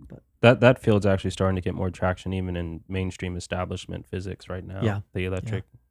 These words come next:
Speaker 2: um, as a more fundamental
Speaker 1: I think
Speaker 2: force.
Speaker 1: there's just one force, electromagnetism.
Speaker 2: Uh-huh.
Speaker 1: I think it's just a variation on electromagnetism. It's actually electrostatics. If you take a Van de Graaff
Speaker 2: Yeah.
Speaker 1: generator, uh, you can actually make stuff go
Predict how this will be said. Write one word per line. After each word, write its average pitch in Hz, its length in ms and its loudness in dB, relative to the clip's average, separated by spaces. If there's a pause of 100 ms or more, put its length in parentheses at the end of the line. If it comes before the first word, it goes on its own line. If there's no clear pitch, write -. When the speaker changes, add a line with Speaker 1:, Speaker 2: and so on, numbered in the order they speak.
(140)
Speaker 2:
um, 92 280 -8
as 92 140 -8
a 92 140 -6
more 98 160 -6
fundamental 92 540 -8
Speaker 1:
I 151 100 10
think 180 140 12
Speaker 2:
force. 147 40 6
Speaker 1:
there's 143 160 10
just 131 160 6
one 131 180 6
force, 113 360 2
electromagnetism. 120 880 -2
Speaker 2:
Uh-huh. 92 260 -4 (380)
Speaker 1:
I 123 40 0
think 120 240 0
it's - 180 0
just 120 280 0
a 120 40 0
variation 120 640 0
on 117 100 -4
electromagnetism. 117 840 -6
It's - 180 -6 (260)
actually 127 300 6
electrostatics. 127 600 0
If 120 80 -4
you - 40 -16
take 143 220 4
a 123 40 2
Van 135 220 4
de 135 60 2
Graaff 131 240 0
Speaker 2:
Yeah. 135 140 0
Speaker 1:
generator, 135 420 2 (600)
uh, 113 60 4
you 123 160 6
can 131 140 4
actually 131 380 6
make 127 220 6
stuff - 320 4 (240)
go 113 280 4